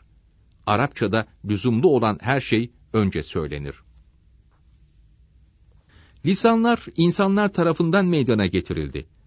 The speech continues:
Arapça ise insanlar yaratılmadan önce de vardı. İlk insan olan Adem aleyhisselam cennete girdiğinde her yerde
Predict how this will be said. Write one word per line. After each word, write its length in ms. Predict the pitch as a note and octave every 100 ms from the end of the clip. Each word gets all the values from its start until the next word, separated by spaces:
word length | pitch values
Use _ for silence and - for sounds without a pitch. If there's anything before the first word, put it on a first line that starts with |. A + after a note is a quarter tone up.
| _ _ -
Arapça 420 | G#2+ C#3 - A2
ise 300 | F#2 G3 G3
insanlar 520 | C#3 C#3+ E3 D#3 D#3+ C3
yaratılmadan 680 | C3+ C3 F#3 F3 G#2+ G2+
önce 320 | F#2+ G2 F2+
de 120 | D#2+ D2+
vardı. 380 | C#2+ D2 D2 - _ _ _ _ - -
İlk 320 | D3 D#3 -
insan 340 | A#2+ A#2 C#3 C3
olan 260 | G2+ G2 -
Adem 360 | G2 F#2 B2+
aleyhisselam 760 | G#2 F#2 F2+ G2 G#2+ F#2+ F#2+ - -
cennete 460 | F2+ A2+ A2+ A2 C#3
girdiğinde 720 | G2+ G2 E2+ D#2+ D2 A2 F#3+ _ _ _
her 200 | D#3+ G#3+
yerde 480 | F3 G#2 D#2+ E3